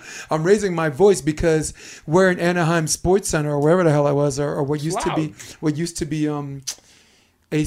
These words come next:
Speaker 1: A S C or something like that. Um,
Speaker 2: American Sports.
Speaker 1: American
Speaker 2: Yeah,
Speaker 1: Sports
Speaker 2: at,
Speaker 1: Center.
Speaker 2: you're at the, uh, at Pre-, now at Premier,
Speaker 1: Yeah.
Speaker 2: the Premier Gym.
Speaker 1: Right. But
Speaker 2: Open
Speaker 1: you
Speaker 2: Premier.
Speaker 1: can't,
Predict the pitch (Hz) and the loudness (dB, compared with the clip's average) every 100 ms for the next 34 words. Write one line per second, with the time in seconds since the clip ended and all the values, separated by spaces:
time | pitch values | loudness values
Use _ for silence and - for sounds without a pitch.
0 | - 165 151 143 - 170 143 - - 135 | -2 -2 0 0 -4 -4 -6 -6 -8 -8
1 | 127 139 139 - 123 131 131 117 - 110 | -10 -8 -8 -8 -8 -8 -8 -12 -14 -12
2 | 98 - 160 151 160 - 156 127 135 123 | -8 -2 0 0 -2 -2 -2 0 -4 -4
3 | - 110 - - - - - - - 120 | -8 -12 -12 -18 -20 -20 -20 -20 -16 -14
4 | - 135 135 135 - - 175 175 143 139 | -14 -8 -4 -4 -6 -2 8 8 8 -2
5 | 151 - 160 151 123 117 90 _ - 170 | -12 -8 -8 -8 -8 -10 -14 _ -6 2
6 | 156 - _ - 175 185 175 180 175 247 | 2 2 _ -14 2 4 6 4 6 4
7 | - 240 - | 4 -2 -2